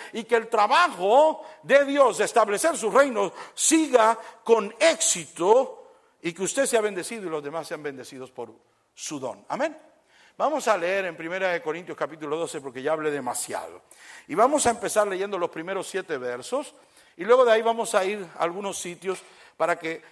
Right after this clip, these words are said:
tengamos una idea general en cuanto a los dones espirituales. Primera de Corintios capítulo doce, comenzando en el verso uno, leo de la versión, la Biblia de las Américas. "En cuanto a los dones espirituales,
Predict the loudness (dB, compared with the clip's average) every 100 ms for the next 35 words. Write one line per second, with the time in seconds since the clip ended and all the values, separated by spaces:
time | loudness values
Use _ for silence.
0 | _ -2 0 0 -2 -4 -2 -2 -2 -8
1 | -2 -2 -2 -8 -20 -16 -12 -8 -4 -4
2 | -4 -6 -6 -6 -10 -12 -14 -14 -14 -14
3 | -14 -20 _ _ _ _ _ -10 -2 0
4 | 0 -4 -6 -4 -4 -4 -6 -6 0 0
5 | 0 -4 -6 -14 _ _ _ -14 -4 -2
6 | -2 -2 -2 -2 -4 -4 -4 -4 -6 -4
7 | -4 -4 -2 -2 -2 -8 -10 -8 -6 -6
8 | -4 -2 -2 -2 -4 -6 -6 -2 -2 -2
9 | -6 -20 _ _ _ _ _ _ _ _
10 | _ _ -8 -8 -4 4 4 4 0 0
11 | 2 4 4 4 -4 -6 -10 -8 -4 -4
12 | -6 -10